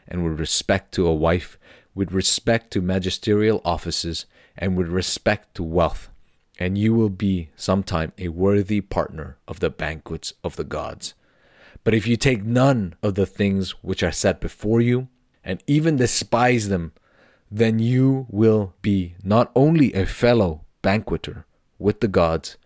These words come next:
but also a partner with them in power. For by acting so, Diogenes and Heraclitus and those like them were deservedly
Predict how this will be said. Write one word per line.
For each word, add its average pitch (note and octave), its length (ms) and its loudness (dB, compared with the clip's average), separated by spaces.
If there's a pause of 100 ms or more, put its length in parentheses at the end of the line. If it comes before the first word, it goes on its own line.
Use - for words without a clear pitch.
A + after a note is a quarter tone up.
(360)
but F2+ 200 -2
also F#2 580 -2
a F2 100 -8
partner F#2+ 640 -2 (380)
with F2+ 300 -4
them E2+ 320 -2
in F2 200 -4
power. F2 600 0 (420)
For A2+ 260 0
by G#2+ 280 0
acting B2+ 480 0
so, G#2 340 4
Diogenes G#2+ 840 2 (180)
and F#2+ 160 -2
Heraclitus G2+ 760 0 (300)
and G2 220 0
those A2 260 4
like G#2+ 260 2
them E2 260 -4 (300)
were F#2 160 2
deservedly A2 1000 0